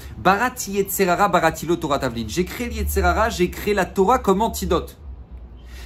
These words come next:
C'est-à-dire que ce qui va nous permettre de pouvoir vaincre notre, nos tentations, notre Yetzerara, c'est notre Torah. Mais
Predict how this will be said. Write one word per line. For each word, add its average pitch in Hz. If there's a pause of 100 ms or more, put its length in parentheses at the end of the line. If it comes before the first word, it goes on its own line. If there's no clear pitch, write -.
C'est-à-dire 196
que 175 (100)
ce -
qui -
va 240
nous 214 (360)
permettre 233
de 156
pouvoir 170
vaincre 185
notre, 151 (100)
nos 160
tentations, 175
notre 156
Yetzerara, 160
c'est -
notre 233
Torah. 156 (760)
Mais 165